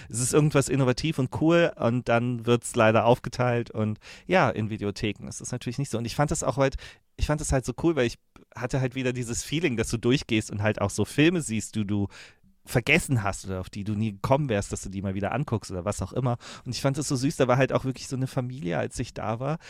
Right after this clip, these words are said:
mit so Kindern und dann haben die halt einen Film mitgenommen für die Kinder und einen Film für die Erwachsenen und dann weißt du, dass die nach Hause gegangen sind, dann haben die alle zusammen den Kinderfilm geguckt,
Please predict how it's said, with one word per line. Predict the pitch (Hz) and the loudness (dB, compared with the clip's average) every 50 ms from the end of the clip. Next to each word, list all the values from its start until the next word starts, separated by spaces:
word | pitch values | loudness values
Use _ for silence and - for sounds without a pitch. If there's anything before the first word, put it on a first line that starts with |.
| - - - _ - | -20 -20 -16 _ -4
mit | 127 127 - | -4 -2 -2
so | 143 - | -2 0
Kindern | - - 160 151 - 147 139 147 147 - | 4 4 4 6 6 4 4 4 2 0
und | - 131 | -2 -2
dann | 131 135 139 | 0 0 2
haben | 143 139 143 | 2 2 2
die | 147 135 | 2 2
halt | 131 127 123 - | 2 0 0 0
einen | - 139 139 135 147 | 0 0 0 0 0
Film | - - 165 160 151 156 | -2 -2 0 0 0 0
mitgenommen | 151 147 - - 147 143 143 143 147 | -2 -6 -6 -6 -4 -4 -4 -4 -4
für | - 156 | -4 -4
die | 151 147 | -4 -4
Kinder | - - 170 165 185 180 | -2 0 0 0 0 -2
und | 165 156 - | -6 -6 -6
einen | - 139 143 147 151 | -4 -4 -2 -4 -4
Film | - - 151 143 143 | -4 -2 -2 -2 -2
für | - - 143 | -2 -2 -2
die | 143 135 | 0 0
Erwachsenen | 127 127 139 165 - - - - 143 131 | 0 2 2 0 0 0 -4 -4 -4 -4
und | 127 120 | -2 -2
dann | 120 127 131 127 | -2 -2 2 4
weißt | 131 131 - - | 4 4 4 2
du, | 151 | 0
dass | 131 127 - | 0 0 0
die | - 131 | 0 -2
nach | 123 120 - | -2 0 4
Hause | 127 143 185 180 160 | 6 6 6 4 2
gegangen | 147 135 117 120 117 135 131 | -2 0 2 2 2 2 2
sind, | 135 135 127 | -2 -4 -4
dann | 131 123 127 127 | -2 -2 0 0
haben | 139 143 | 0 2
die | 147 113 | 2 4
alle | 127 139 151 147 | 4 4 4 4
zusammen | - 151 135 135 127 135 | 2 2 4 4 4 4
den | 135 131 131 | 2 -2 0
Kinderfilm | - - 170 180 156 143 - 143 127 123 | 0 0 2 2 2 2 2 2 0 0
geguckt, | - - - 165 175 - | -2 0 2 2 2 2